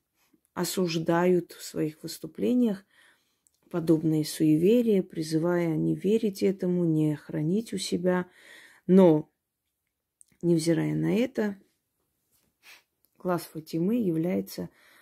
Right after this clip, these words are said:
один из самых почитаемых. Он сам по себе потеет, представляете? Один из самых почитаемых и часто используемых,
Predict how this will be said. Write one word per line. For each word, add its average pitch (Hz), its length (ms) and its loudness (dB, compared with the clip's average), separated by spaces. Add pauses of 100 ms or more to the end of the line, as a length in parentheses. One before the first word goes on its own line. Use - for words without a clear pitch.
(120)
один 170 320 0
из 160 120 -2
самых 160 320 -6
почитаемых. 208 840 -4 (540)
Он 170 140 -4
сам 202 260 -2
по - 60 -8
себе 185 260 -2
потеет, 170 540 0
представляете? 190 640 -10 (1600)
Один 170 360 4
из 165 140 0
самых 165 380 0
почитаемых 190 1000 0
и 160 520 2 (1600)
часто 165 440 -2
используемых, 151 1120 -4